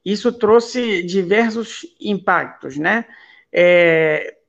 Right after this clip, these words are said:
no sistema educa-, educacional como um todo, mas a gente observou que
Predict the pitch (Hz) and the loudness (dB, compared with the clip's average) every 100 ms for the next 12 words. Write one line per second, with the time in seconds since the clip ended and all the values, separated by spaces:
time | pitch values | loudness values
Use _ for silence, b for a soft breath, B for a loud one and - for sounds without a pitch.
0 | _ 220 220 220 - 226 - 269 269 254 | _ -4 -2 -2 -2 -6 -4 -4 -2 -2
1 | 247 240 214 - 202 196 196 202 196 190 | 0 0 0 -6 -10 -6 -4 -4 -4 -2
2 | 180 233 233 214 220 208 - 262 233 175 | 0 0 0 0 0 0 -2 -2 -2 0
3 | 175 190 185 B B B B _ 180 185 | -2 -4 -6 B B B B _ -2 0
4 | 233 247 247 - 220 196 160 180 214 220 | 2 2 -2 -2 -2 -2 0 4 6 6
5 | 202 156 143 - 190 185 170 156 147 147 | 4 2 -2 -8 -4 0 0 0 -4 -8